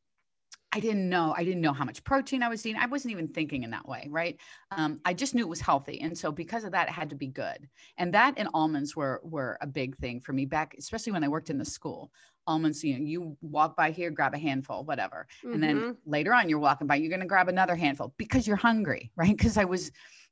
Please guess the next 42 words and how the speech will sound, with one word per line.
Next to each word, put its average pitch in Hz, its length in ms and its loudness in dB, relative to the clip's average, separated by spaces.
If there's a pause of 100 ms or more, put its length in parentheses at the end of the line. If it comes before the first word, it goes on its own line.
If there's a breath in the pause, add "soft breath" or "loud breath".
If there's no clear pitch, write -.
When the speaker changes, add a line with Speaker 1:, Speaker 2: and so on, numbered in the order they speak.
Speaker 1:
I 185 80 2
was 180 320 0
not, 196 400 2 (460 soft breath)
I, 170 180 -2
I 190 40 -2
had 202 120 2
no 202 160 2
concept 190 480 -2
of 143 180 -6
balancing 185 540 2
out 165 220 0
my 151 120 2
meals. 180 500 -2
I 156 60 4
was 151 140 -2
doing, 151 340 0 (120)
I, 135 180 -8
I 165 40 -4
did 151 140 -2
a 160 60 -2
phase 147 300 -2
of 127 80 -8
Slim 208 360 2
Fast 190 400 -4
for 175 180 -6
a 170 60 -6
while, 160 480 -2 (440 loud breath)
and, 147 320 4
uh, 156 220 2
I 165 40 4
was 175 140 0
hungry. 269 360 4
Of 143 200 2
course, 110 600 2
I 160 60 2
would 170 180 -2
be 175 140 0
hungry 135 340 -2
if 156 120 -8
I'm 143 120 0
doing 127 260 -6
that. 104 200 -4